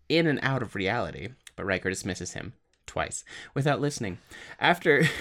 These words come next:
<laughs> after Kaczynski begins the second test, Crusher and Riker both observe the Traveler again drifting in and out of existence and appearing more tired, as you would. The Enterprise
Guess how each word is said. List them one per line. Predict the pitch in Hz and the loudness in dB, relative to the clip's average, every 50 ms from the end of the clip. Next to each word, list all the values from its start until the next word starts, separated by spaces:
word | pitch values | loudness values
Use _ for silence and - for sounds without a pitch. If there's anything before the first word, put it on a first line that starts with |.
| - 143 - - - - | 0 0 0 -2 -10 -18
<laughs> | - - _ _ _ _ - - - - | -20 -20 _ _ _ _ -20 -18 -6 0
after | - 120 139 160 185 190 - - - 117 78 120 | 4 6 6 6 4 4 0 0 0 2 2 2
Kaczynski | 131 - - 147 123 - 127 123 131 - - - 62 73 113 156 175 - - - - - - - - - _ _ _ - - | 2 4 4 4 4 4 0 -2 -2 -4 -6 -4 -2 -2 -2 -2 -4 -6 -10 -14 -14 -16 -16 -18 -20 -20 _ _ _ -6 -2
begins | 131 147 143 156 156 151 147 | 0 4 6 6 6 6 4
the | - 147 | 2 0
second | 139 - 156 156 - 156 165 175 | 2 4 2 2 2 0 -2 2
test, | - 220 202 165 160 165 - - | 4 4 6 6 4 2 -2 0
Crusher | - - 160 170 - - 185 | 2 4 4 4 4 2 0
and | 190 - 143 135 | 0 0 2 4
Riker | 131 123 123 123 - 135 135 131 - | 4 4 2 2 0 0 0 -2 -2
both | 127 127 - 123 123 139 143 - | -4 0 2 2 2 2 0 -2
observe | - 143 139 - 120 107 104 120 | -4 -2 0 2 2 2 2 0
the | - - | -6 -6
Traveler | - - 107 92 90 87 92 92 92 - | -2 2 2 2 2 2 0 0 0 0
again | - 104 95 - 98 98 92 85 82 82 | -2 -2 0 2 2 2 2 2 0 0
drifting | 80 92 98 - - - 98 90 90 90 87 98 110 110 _ _ _ _ _ _ _ _ _ - | 0 -2 -2 -2 -4 -4 -4 -2 -2 -2 -4 -6 -8 -12 _ _ _ _ _ _ _ _ _ -4
in | 92 95 98 | -2 0 0
and | 92 85 | 2 2
out | 82 85 80 | 2 2 2
of | 82 82 - - | 0 -2 -6 -8
existence | - 92 - - 85 - - - - - 95 - | -10 -10 -8 -6 -6 -6 -6 -8 -8 -10 -8 -6
and | - 135 | -6 -6
appearing | 151 - - 175 175 175 165 160 | -4 -2 -2 0 0 2 0 0
more | 160 160 156 | 0 0 -2
tired, | 156 - 170 151 151 131 98 76 60 - - - - - _ _ _ _ _ _ _ _ _ - | -2 -4 -4 -2 -2 -2 -2 -2 -4 -6 -10 -14 -20 -20 _ _ _ _ _ _ _ _ _ -6
as | - 95 104 104 - | -4 -4 -4 -2 -2
you | 131 120 | -4 -4
would. | 113 87 80 71 67 - - _ - - - - - - - - - - | -4 -6 -8 -8 -10 -12 -14 _ -20 -18 -16 -16 -14 -14 -16 -16 -10 -2
The | - 139 | 0 2
Enterprise | 135 147 151 151 160 135 117 107 131 139 - - | 4 4 4 6 6 6 6 6 4 2 0 -4